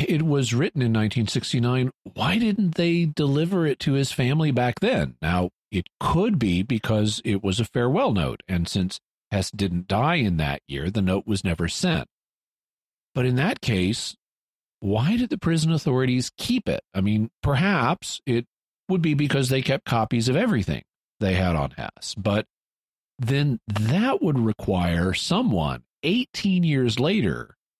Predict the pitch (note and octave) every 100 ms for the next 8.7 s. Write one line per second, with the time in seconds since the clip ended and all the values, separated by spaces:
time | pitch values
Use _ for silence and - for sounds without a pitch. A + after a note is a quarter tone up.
0 | _ _ _ _ _ _ - E3 D3 C#3+
1 | C3 _ _ _ _ C3 C#3 D3 - A#2
2 | A#2 G#2+ A#2 A3+ B3 G#2 B1 G1+ _ _
3 | _ _ A#2 A#2 A2 A#2+ A2+ G2+ C3 F3+
4 | E3+ C#3 B2+ - B2+ C3 B2 A2 G2 F#2
5 | F#3 A#3+ A2+ D2+ A1+ G#2 - _ _ G#2+
6 | G2 A#2 D#3 A#2+ G2+ D#2+ C#2 B1 - F2+
7 | F2 C#3+ F3 G2+ D#2 - _ _ _ _
8 | - D#3 A#3 C#3 A#2+ A#2